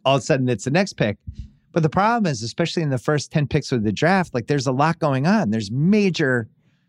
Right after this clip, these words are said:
you know, major storylines. There's Marvin Bagley getting picked over Luka Doncic. There's shit like that. And you, you have, like, forty seconds to react to it,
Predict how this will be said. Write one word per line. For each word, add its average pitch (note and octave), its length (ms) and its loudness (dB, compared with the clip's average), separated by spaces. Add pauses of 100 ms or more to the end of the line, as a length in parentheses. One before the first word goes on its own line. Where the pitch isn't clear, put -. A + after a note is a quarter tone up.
(400)
you F#3 120 4
know, A2 320 2
major F#3 420 2
storylines. D#3 760 0
There's D#3 300 -2
Marvin F#3 460 2
Bagley D#3+ 420 0
getting C#3 300 0
picked E3 260 -2
over E3 300 0
Luka F3+ 260 2
Doncic. G3 560 0
There's C#3+ 160 -4
shit A#3 220 -4
like D#3 200 0
that. G3 340 0 (560)
And E3 180 2
you, G#3 320 4
you F3+ 580 -8
have, G3+ 280 4
like, G3 200 0
forty G#3 460 0
seconds G#3+ 520 -2
to F3+ 120 2
react E3 440 0
to G2 140 -2
it, - 160 -8